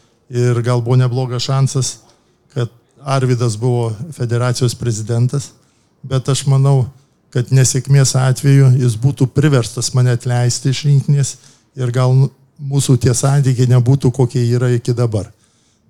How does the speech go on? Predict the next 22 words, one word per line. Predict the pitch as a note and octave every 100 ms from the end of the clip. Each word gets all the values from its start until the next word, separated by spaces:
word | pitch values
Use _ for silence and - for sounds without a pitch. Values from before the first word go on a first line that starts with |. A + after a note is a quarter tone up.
| -
Tai | A#2
šiuo | A2 - C#3
klausimu | C3+ C3+ C3 - B2 A#2+
aš | -
vėl | C3 B2+
į | A#2+
mat-, | A#2 A2+ - B2 A#2 A2+
žiūriu | G#2+ B2+ B2+ A#2+
tą | B2
tokį | A#2 B2 B2
pozityvą, | A2+ B2 A2+ G#2+ D3+ D#3 C#3
kad | C#3 B2 - _ _ _ _ _ _ _ -
kas | D3 D#3+
vyksta | E3+ - C#3
gyvenime, | A#2+ A#2+ C#3+ D#3+ E3+ C#3
vyksta | C3+ - B2
teisingai, | A#2+ A2+ D#3 D#3+ D3
kartais | C3 B2 B2 A2
nuo | B2+
mūsų | B2+ B2+ B2+
nepriklauso. | A#2 A2+ A2+ B2+ C#3+ D#3+ - E3 - _ _ _ _ _
Na, | C#3 F#3+ G3+